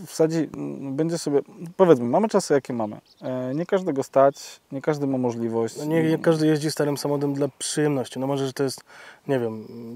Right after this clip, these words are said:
Speaker 2: patrol, tak? Z przeszczepem i jest bardzo ładnie zadbany, albo
Speaker 1: No,
Speaker 2: Toyota,
Speaker 1: ale
Speaker 2: która tam jest z lat osiemdziesiątych,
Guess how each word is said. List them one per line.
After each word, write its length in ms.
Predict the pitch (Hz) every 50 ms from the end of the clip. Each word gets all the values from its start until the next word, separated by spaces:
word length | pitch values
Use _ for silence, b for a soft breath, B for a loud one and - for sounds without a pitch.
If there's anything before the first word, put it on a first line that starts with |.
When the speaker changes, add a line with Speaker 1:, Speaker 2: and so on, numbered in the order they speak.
| 127 _ _ _
Speaker 2:
patrol, 340 | - 160 139 - - 117 113
tak? 320 | - 135 147 - - - 160 127 120 113 107 113
Z 80 | -
przeszczepem 680 | - - - 143 - - 143 - - 139 139 135 135 139
i 80 | 127 127
jest 180 | 131 127 120
bardzo 300 | 123 135 131 131 127 131
ładnie 500 | 131 131 123 123 127 127 127 127 127 131
zadbany, 420 | 127 127 123 123 135 156 156 151 143
albo 280 | 139 135 131 135 131 B B B B B B
Speaker 1:
No, 280 | 226 233 226 220 220
Speaker 2:
Toyota, 340 | 226 175 165 165 165 - 143
Speaker 1:
ale 40 | 123
Speaker 2:
która 280 | - - 135 127 123 117
tam 260 | - 123 123 123 123
jest 160 | 123 120 117 117
z 40 | -
lat 180 | 131 123 120 120
osiemdziesiątych, 460 | 113 - 127 123 120 117 - -